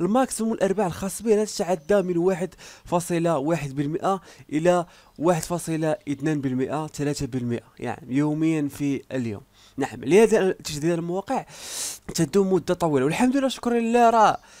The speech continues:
الإخوان الذي قاموا بالدخول عندما قمت بطرحه في يومه الأول أحبتي الكرام أو أيامه الأولى، راه حتى الآن جنوا منه المال. أنا لا أقول لك اشتغل عليه وش من هذا القبيل،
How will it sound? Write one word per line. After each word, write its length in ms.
الإخوان 540
الذي 400
قاموا 220
بالدخول 720
عندما 260
قمت 260
بطرحه 480
في 380
يومه 460
الأول 600
أحبتي 260
الكرام 420
أو 360
أيامه 320
الأولى، 340
راه 160
حتى 260
الآن 340
جنوا 440
منه 360
المال. 320
أنا 120
لا 120
أقول 200
لك 140
اشتغل 340
عليه 200
وش 160
من 80
هذا 180
القبيل، 380